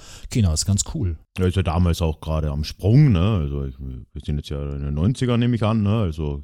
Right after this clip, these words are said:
Speaker 2: China groß im Kommen.
Speaker 1: Absolut.
Speaker 2: Ja.
Speaker 1: Jetzt gibt's natürlich so eine, naja, entweder kleine oder große Barriere,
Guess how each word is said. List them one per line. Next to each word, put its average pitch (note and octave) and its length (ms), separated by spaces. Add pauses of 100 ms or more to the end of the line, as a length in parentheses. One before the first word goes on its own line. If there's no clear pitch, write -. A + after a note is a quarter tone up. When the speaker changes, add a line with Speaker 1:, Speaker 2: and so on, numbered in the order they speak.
(420)
Speaker 2:
China F2+ 260
groß F2 260
im D#2+ 100
Kommen. B2 340 (220)
Speaker 1:
Absolut. G#2+ 480
Speaker 2:
Ja. G2+ 280 (760)
Speaker 1:
Jetzt - 180
gibt's D#3 160
natürlich D3 340
so C3+ 140
eine, D3+ 680 (400)
naja, A2 360
entweder A#2 420
kleine B2+ 380
oder B2+ 120
große A#2 380
Barriere, B2 760